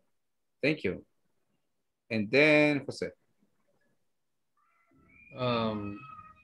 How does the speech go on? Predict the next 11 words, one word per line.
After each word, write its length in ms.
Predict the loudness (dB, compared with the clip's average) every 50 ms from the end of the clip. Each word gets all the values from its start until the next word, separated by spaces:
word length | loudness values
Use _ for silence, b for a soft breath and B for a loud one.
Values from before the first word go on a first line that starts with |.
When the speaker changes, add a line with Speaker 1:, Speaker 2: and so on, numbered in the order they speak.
| -20 -20 -20 -20 -16 -12 -10 -6 -2
Speaker 2:
There 300 | 0 2 2 2 0 0 0
aren't 420 | 2 4 4 4 4 2 2 0 -2
any 220 | -2 0 -2 -2
children 480 | -4 -6 -6 -4 -4 -2 -2 -4 -4 -4
in 140 | -4 -4 -4
the 140 | -4 -2 -2
living 360 | -2 -2 -2 -2 -2 -4 -4
room. 320 | -4 -4 -4 -4 -6 -10 -12 -14 _ -20 -20 _ -8
Speaker 1:
True 180 | -2 2 4 6
or 180 | 6 6 4
false? 440 | 4 2 2 2 0 -6 -12 -18 -20